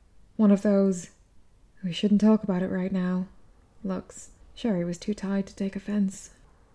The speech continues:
She snuggled into Claire's arms, Claire stroking her hair, the three of them not talking. There was nothing to say, or at least nothing for a little while. They were alive,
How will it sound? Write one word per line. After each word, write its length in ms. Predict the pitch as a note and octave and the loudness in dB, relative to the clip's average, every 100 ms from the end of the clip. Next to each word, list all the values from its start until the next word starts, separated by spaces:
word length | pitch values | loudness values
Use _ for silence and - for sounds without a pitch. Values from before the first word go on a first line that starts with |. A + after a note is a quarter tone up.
| - | -14
She 160 | - A#3 | -6 -2
snuggled 360 | A3+ G3+ G3+ | 2 2 2
into 180 | G3+ G#3 | 2 0
Claire's 340 | - G#3 G3+ | -2 -2 0
arms, 520 | G#3 G#3+ A3 G#3+ - - _ _ _ - _ _ _ - | 0 2 2 0 -4 -14 _ _ _ -20 _ _ _ -6
Claire 200 | - F3+ | -2 -2
stroking 460 | - F#3+ F#3+ G3+ | 0 -2 0 0
her 140 | F#3 F3 | 2 0
hair, 400 | F3+ F#3 F3+ F#3+ - _ _ - - - _ | 0 0 -2 -6 -16 _ _ -20 -20 -20 _
the 80 | A3 | -4
three 220 | G#3 G#3 | 4 6
of 80 | G3+ | 6
them 120 | G3 | 6
not 200 | F#3+ G3 | 6 6
talking. 520 | - A3 G#3 G3+ F#3+ F#3 - _ _ _ _ - - | 2 2 2 0 -2 -4 -16 _ _ _ _ -20 0
There 80 | G#3+ | 6
was 80 | |
nothing 320 | G3+ F#3+ F#3+ F3 | 8 8 4 0
to 80 | F3 | -2
say, 360 | - F3+ E3+ - - - _ _ - - _ - F#3+ | -6 -6 -8 -12 -20 -20 _ _ -20 -20 _ -12 -4
or 140 | G#3 | -2
at 100 | F3+ | 0
least 240 | G3 E3+ | -2 2
nothing 340 | G#3 F#3 G#3+ G3+ | 4 4 4 4
for 140 | G#3+ | 6
a 60 | G#3 | 6
little 260 | G#3 F3+ | 4 2
while. 360 | E3+ E3 F3 E3+ - _ - - - _ _ - - _ - | 0 -2 -2 -4 -10 _ -20 -20 -20 _ _ -20 -20 _ -2
They 120 | G3 F#3+ | 2 4
were 160 | F#3+ | 6
alive, 640 | G3 G3+ G3+ G3+ G3 F#3 | 4 4 4 4 2 -2